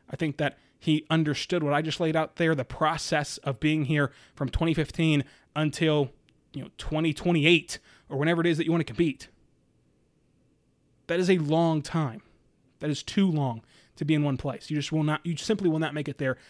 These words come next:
and you have to cash in on your, on your leverage,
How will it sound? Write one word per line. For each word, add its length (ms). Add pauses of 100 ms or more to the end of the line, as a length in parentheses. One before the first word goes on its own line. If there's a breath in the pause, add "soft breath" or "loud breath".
(120 soft breath)
and 100
you 100
have 180
to 60
cash 360
in 260 (380 soft breath)
on 400
your, 460 (640 soft breath)
on 180
your 220 (300)
leverage, 580